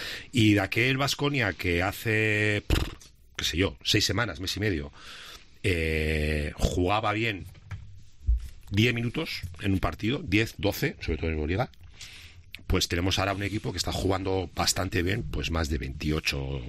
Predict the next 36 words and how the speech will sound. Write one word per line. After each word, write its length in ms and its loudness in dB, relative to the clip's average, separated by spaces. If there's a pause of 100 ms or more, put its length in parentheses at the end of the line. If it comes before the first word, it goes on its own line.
(160)
veintiocho, 460 -2
treinta 340 0
minutos, 600 2
o 20 -14
menos, 240 -6
siempre 300 -4
bien, 240 2
pero 320 0 (320)
bueno, 260 -2
de 80 -10
manera 240 0
general, 380 -2
por 160 -6
poner 260 0
una, 520 2
por 140 2
poner 280 0
una 120 -4
especie 360 -2
de 80 0
minutaje, 600 0 (420)
bueno, 240 -2
en 80 -8
torno 200 0
a 80 0
treinta 300 0
minutos. 500 -12 (280)
Lo 120 -6
que 140 -4
nos 140 -4
vuelve 260 2
a 220 4
evidenciar 600 2
esto 300 -2
es 80 -6
que 480 -6